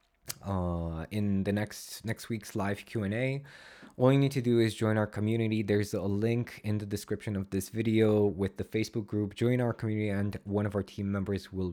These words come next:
reach out to you as soon as possible with the link. And if you want to, you know, fast track your profits while working less, right? This is for you if you're making,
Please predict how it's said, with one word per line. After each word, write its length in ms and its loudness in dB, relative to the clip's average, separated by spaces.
reach 240 -4
out 180 -2
to 120 -8
you 220 0
as 120 -8
soon 180 -8
as 80 -4
possible 680 0
with 260 -4
the 80 -4
link. 520 2
And 480 4
if 160 -8
you 80 -4
want 260 0
to, 380 -2
you 100 -4
know, 100 -2
fast 460 0
track 380 0
your 160 0
profits 800 0
while 600 4
working 480 -2
less, 720 2
right? 360 2
This 240 -2
is 160 -4
for 140 -6
you 300 0
if 260 -6
you're 100 -2
making, 540 -2